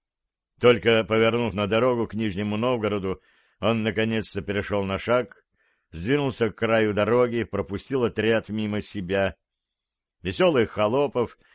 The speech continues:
на изрядно навьюченных скакунах,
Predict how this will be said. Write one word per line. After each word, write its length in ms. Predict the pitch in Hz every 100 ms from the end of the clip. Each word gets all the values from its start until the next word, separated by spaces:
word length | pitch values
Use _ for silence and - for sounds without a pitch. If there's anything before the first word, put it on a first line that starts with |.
| _ -
на 180 | 98 113
изрядно 480 | 87 123 120 110
навьюченных 640 | 117 117 123 117 113 113 95
скакунах, 880 | - 113 98 110 110 110 101 -